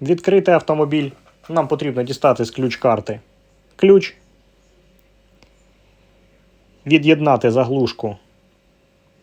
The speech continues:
на дверцятах водія, вставити ключ і повернути його вниз.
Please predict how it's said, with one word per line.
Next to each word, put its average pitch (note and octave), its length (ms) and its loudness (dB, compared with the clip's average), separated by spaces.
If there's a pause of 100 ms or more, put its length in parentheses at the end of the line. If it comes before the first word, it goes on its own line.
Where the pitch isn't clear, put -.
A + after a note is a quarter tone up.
(160)
на B2 380 0 (200)
дверцятах A#2+ 600 -4
водія, F3 500 0 (4000)
вставити C3+ 460 2
ключ G#3 400 0 (1300)
і A3+ 120 0
повернути C#3 480 2
його A2+ 180 2
вниз. G#2 340 -8